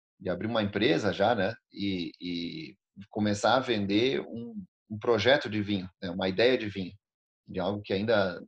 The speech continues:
não havia nem florescido, que tava em floração, um vinhedo que agora já floresceu, já ainda bem, né? Então já agora é a, esperar que a natureza nos brinde, né, com uma maturação muito boa, que é a expectativa pra esse ano, falando de seca novamente, dois mil e vinte e um,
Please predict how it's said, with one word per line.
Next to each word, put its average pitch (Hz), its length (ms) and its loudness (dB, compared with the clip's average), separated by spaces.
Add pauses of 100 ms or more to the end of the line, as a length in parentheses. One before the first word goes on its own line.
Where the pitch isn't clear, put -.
(120)
não 104 180 0
havia 107 300 2
nem 123 180 0
florescido, 127 600 2
que 107 120 -16
tava 104 240 0
em 127 100 -2
floração, 110 640 -2 (400)
um 107 120 -6
vinhedo 98 340 -2
que - 60 0
agora 95 280 2
já 107 160 0
floresceu, 107 560 0 (140)
já 98 180 0
ainda 101 260 0
bem, 98 300 0 (520)
né? 90 160 -6
Então 98 260 -4
já 95 420 -2
agora 98 480 2 (340)
é 104 140 4
a, 90 380 2 (120)
esperar 101 400 2
que 110 80 -4
a - 20 0
natureza 104 480 0
nos 95 260 -2
brinde, 107 320 -2
né, 95 140 -2
com 107 120 -10
uma 98 160 -2
maturação 101 560 0
muito 113 260 -4
boa, 107 280 2
que - 80 2
é 101 40 6
a - 20 6
expectativa 101 600 0
pra 98 120 -2
esse 95 200 -4
ano, 104 220 0
falando 98 240 -4
de 80 80 -12
seca - 580 -4
novamente, 90 540 -2
dois 98 140 -4
mil 98 140 -4
e 95 40 -8
vinte 92 200 -10
e 98 60 -6
um, 117 120 -6